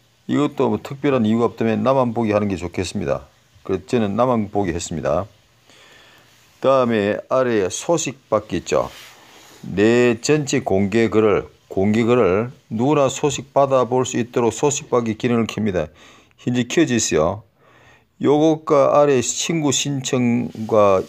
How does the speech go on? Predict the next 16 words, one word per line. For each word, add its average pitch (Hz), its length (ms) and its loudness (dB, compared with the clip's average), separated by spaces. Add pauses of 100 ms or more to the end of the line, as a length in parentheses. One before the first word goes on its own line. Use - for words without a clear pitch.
(140)
이게 98 340 0
연동이 175 380 2
되어 92 120 2
있습니다. 67 600 -2 (440)
그래서 110 220 0
소리-, 170 380 2
소식 - 400 -2 (500)
받기 139 280 -2
이것을 117 500 2
현재 107 260 -4
켜져 131 300 0
있는데 110 180 0
이걸 110 240 2
끄면은 123 640 0 (960)
이렇게 160 240 0
나옵니다. 80 460 0